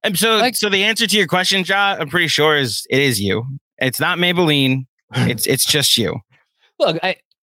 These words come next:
Speaker 2: it, anytime you have a lineup on the floor and there is a play and the play happens and a bad thing occurs from the play, it's fair to wonder if the bad thing that occurred from the play would not have occurred if there was someone else on the floor. It's like, but, like,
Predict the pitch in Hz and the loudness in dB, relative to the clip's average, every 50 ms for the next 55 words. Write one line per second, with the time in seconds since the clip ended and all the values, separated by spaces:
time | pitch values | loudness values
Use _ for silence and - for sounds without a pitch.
0 | _ _ _ _ _ _ _ _ _ _ _ _ _ _ _ _ _ - 147 156 | _ _ _ _ _ _ _ _ _ _ _ _ _ _ _ _ _ -2 0 0
1 | - - _ _ _ _ _ _ _ _ _ 156 151 _ _ _ _ _ _ _ | -2 -4 _ _ _ _ _ _ _ _ _ -20 -20 _ _ _ _ _ _ _
2 | - 208 240 262 247 - - 185 160 160 156 151 147 143 139 131 123 120 127 135 | -4 0 0 0 0 0 0 0 0 0 0 0 0 0 2 2 2 2 2 2
3 | 139 143 139 135 131 127 127 113 - 104 95 90 85 82 85 - - 101 104 113 | 0 0 0 2 2 2 0 0 0 2 2 2 2 2 0 -2 -2 0 2 2
4 | 120 123 123 127 123 120 - - 113 101 87 87 82 80 80 80 - - 98 101 | 4 4 2 2 0 0 -2 0 0 2 2 2 2 2 0 0 -2 -2 0 0
5 | 101 92 - 127 127 135 131 120 92 87 85 85 - 87 85 82 82 82 - - | 0 0 0 0 0 0 0 0 -2 -2 -2 0 0 2 2 2 0 0 -2 -2
6 | 107 98 92 - 117 123 135 135 123 107 117 110 107 107 113 - 113 107 - 107 | -2 -2 -2 -2 -2 -2 -2 -2 -2 -2 -2 0 0 0 0 0 -2 -2 0 0
7 | 101 98 92 - 92 92 90 85 - 85 82 80 78 76 87 - - - - - | 0 0 0 0 0 0 2 2 2 2 2 0 0 -2 -4 -6 -8 -14 -8 -6
8 | - 104 - - 110 113 110 107 107 98 98 95 90 87 87 87 82 82 - _ | -4 -4 -2 0 2 2 2 4 2 2 2 2 2 2 0 0 0 -2 -4 _
9 | - 87 82 - - - - _ _ _ _ _ _ _ - 117 90 113 107 101 | -2 -2 -2 -4 -6 -12 -14 _ _ _ _ _ _ _ -4 -2 -2 0 0 0
10 | 104 101 107 101 95 92 92 92 87 - - 95 87 80 - 92 87 - 92 90 | 0 0 0 0 2 2 2 2 2 2 0 0 0 0 -2 -2 0 0 0 0
11 | 107 139 165 226 247 - - 110 104 - 101 92 92 90 87 - 98 - - - | 0 0 0 0 0 0 -2 -2 -2 0 0 2 2 0 0 -2 -4 -2 0 0
12 | 101 98 101 95 - - _ - 98 101 107 117 117 - 143 139 139 - 214 160 | 2 2 2 0 -2 -4 _ -4 -2 0 0 0 0 0 -2 -2 -2 0 0 0
13 | 92 - - 139 - - 175 175 160 - _ _ - - - - - - - - | 2 0 0 0 0 0 0 0 -2 -6 _ _ -16 -16 -14 -14 -16 -18 -8 -4
14 | 160 156 160 151 147 127 | 0 0 0 0 -2 -4